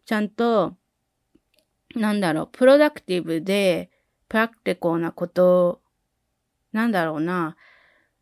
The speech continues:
クリティシズムって本物は、あの、アクションが起こせること。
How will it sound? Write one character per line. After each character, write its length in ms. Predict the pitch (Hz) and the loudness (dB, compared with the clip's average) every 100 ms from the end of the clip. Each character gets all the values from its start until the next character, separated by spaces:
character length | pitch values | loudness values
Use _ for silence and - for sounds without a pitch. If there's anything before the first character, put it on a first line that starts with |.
| _ | _
ク 100 | 311 | -2
リ 100 | 311 | -2
テ 120 | 339 | -2
ィ 20 | |
シ 220 | 349 359 330 | -2 0 2
ズ 140 | 311 | 2
ム 200 | 254 214 | 2 0
っ 40 | |
て 460 | 185 233 254 233 170 | -4 0 2 2 0
本 340 | 220 247 254 | 0 0 2
物 380 | 262 262 262 254 | 2 4 2 2
は、 460 | 269 294 220 160 180 _ _ _ _ _ | 2 2 2 0 -4 _ _ _ _ _
あ 200 | 185 185 | -6 -4
の、 500 | 175 170 165 156 - - _ _ _ _ _ _ _ - | -2 -2 -2 -4 -8 -14 _ _ _ _ _ _ _ -2
ア 100 | 277 | -2
ク 100 | - | -2
シ 160 | - 311 | 2 2
ョ 60 | |
ン 120 | 226 | 4
が 120 | 175 165 | 4 2
起 100 | 170 | 0
こ 120 | 214 | -2
せ 180 | - 240 | 2 0
る 100 | 180 | 0
こ 160 | 143 | -6
と。 320 | - 180 294 | -2 -2 -2